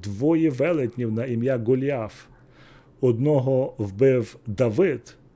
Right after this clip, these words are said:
а іншого Елханан. Можливо, версія у книзі Хронік є спробою прояснити плутанину, викликану наявністю двох велетнів з однаковим ім'ям.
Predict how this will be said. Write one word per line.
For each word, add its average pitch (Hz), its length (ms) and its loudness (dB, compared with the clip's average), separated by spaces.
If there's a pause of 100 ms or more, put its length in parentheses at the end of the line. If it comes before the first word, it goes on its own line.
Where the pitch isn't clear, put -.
а 120 80 -6
іншого 127 580 -4
Елханан. 113 600 -2 (1400)
Можливо, 151 800 6
версія 143 760 4 (120)
у 139 260 4
книзі 127 480 0
Хронік 131 760 0
є 127 380 0
спробою 135 640 -2
прояснити 139 840 -2
плутанину, 123 840 -4
викликану 123 680 -2
наявністю 120 880 -4
двох 113 400 -6
велетнів 113 580 -4 (220)
з 101 140 -10
однаковим 107 640 -6
ім'ям. 107 380 -6